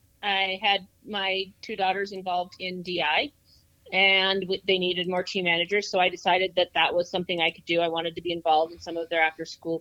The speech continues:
programs and being involved with the schools. So I started out there, and then in about two thousand and seventeen, I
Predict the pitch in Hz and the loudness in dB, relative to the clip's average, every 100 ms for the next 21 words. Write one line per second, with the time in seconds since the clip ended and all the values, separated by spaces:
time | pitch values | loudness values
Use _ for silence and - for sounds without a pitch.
0 | - 160 151 156 156 180 - - 170 160 | -2 -2 0 0 0 -4 -10 -4 0 2
1 | 156 160 170 165 165 156 170 175 202 - | 2 0 0 0 2 0 0 -8 -8 0
2 | 151 214 - 196 190 - - - _ - | 0 2 2 6 6 2 -18 -20 _ -4
3 | 185 196 185 202 196 202 202 170 165 214 | 0 6 6 6 4 2 0 0 0 -2
4 | - _ _ _ _ _ - - 208 196 | -10 _ _ _ _ _ -20 -4 0 4
5 | 202 196 - - 214 214 196 202 202 202 | 2 2 -4 0 0 2 2 4 4 4
6 | 202 220 _ _ _ - - 240 - 220 | 2 -4 _ _ _ -18 -14 -6 0 2
7 | 226 220 226 226 220 202 202 - - - | 2 0 0 0 0 -4 -6 -14 -20 -8
8 | 214 208 196 196 - - 208 190 180 196 | 2 2 2 -4 -6 -6 -2 -2 -2 -4
9 | 240 - _ _ _ _ _ _ 190 185 | -6 -10 _ _ _ _ _ _ 2 2
10 | 180 180 175 180 | 2 2 -2 -4